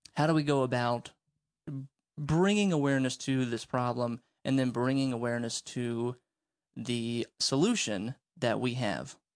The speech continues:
So you're going to then say, "Okay, let's find, I understand my audience, so let's,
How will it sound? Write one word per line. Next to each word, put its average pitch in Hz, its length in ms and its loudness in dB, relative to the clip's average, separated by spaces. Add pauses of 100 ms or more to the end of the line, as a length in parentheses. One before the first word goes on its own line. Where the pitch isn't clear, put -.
(100)
So 120 220 0
you're 120 240 2
going 127 280 0
to 127 100 -2
then 120 140 -2
say, - 140 -4
"Okay, 110 300 -4 (380)
let's 127 220 -2
find, 131 380 0 (260)
I 127 160 0
understand 135 380 2
my 123 100 2
audience, 131 420 2
so 123 120 -2
let's, 123 240 -4